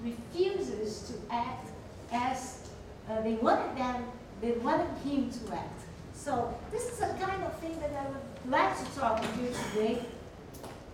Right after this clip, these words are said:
Trying to use photographs not as illustration, but as social construct. Here I think there is a game, like a theater, a rela-,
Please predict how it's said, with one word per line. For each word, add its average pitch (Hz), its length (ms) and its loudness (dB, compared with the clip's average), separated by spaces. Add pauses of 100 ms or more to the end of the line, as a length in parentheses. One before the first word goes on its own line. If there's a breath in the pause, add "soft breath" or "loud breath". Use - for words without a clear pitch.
(140)
Trying 330 320 2
to 339 120 -4
use 320 360 -2
photographs 302 720 6
not 285 340 2 (1120)
as 208 300 6
illustration, 240 560 10
but 220 120 6
as 220 420 10
social 208 320 10
construct. 190 360 4 (760)
Here 359 200 8
I 330 160 12
think - 300 0
there 262 120 2
is 262 180 -2
a - 60 -2
game, 226 560 6 (380)
like 247 240 4
a 220 240 4
theater, - 680 8 (220)
a - 40 0
rela-, 247 480 -2